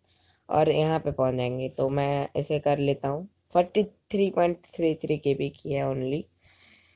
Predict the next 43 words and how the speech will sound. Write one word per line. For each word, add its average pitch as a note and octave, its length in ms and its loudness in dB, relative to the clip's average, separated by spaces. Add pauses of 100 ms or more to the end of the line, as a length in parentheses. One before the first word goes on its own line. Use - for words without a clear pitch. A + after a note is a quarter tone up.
(140)
तो F3 80 2
देख G3+ 220 8
सकते F3 260 2
हैं F3+ 100 6
मेरे E3 320 2
को D#3+ 160 -8
कह D#3+ 140 4
रहा D3+ 120 8
है D3 60 4
वापस D3 380 2 (220)
again D3+ 380 0
करने C#3+ 200 0
को, D3+ 80 -4
मैंने, D3+ 200 -4
मैंने D3 200 -4
देख E3 180 0
सकते - 240 -6
हैं D#3 100 0
download C3+ 400 0
पे C#3+ 80 0
click C3+ 260 -6
कर C3 120 -2
दिया B2+ 200 -4
मैंने। C#3 240 -6 (800)
फिर F#3+ 200 6
आप E3 220 6
download D3 540 4
पे D#3 60 -2
जाएंगे D3+ 540 0 (1080)
और C#3+ 180 2
देख E3+ 220 6
सकते E3+ 100 -4
हैं D3+ 160 0
मेरे D3 140 2
पास D#3 160 2
दो D3+ 140 -2
है, D3+ 160 4
मैं C#3+ 140 -2
एक C#3 180 -4
delete C3+ 300 -4
कर C3 180 -2
देता C3+ 260 -10
हूँ। C#3+ 60 -4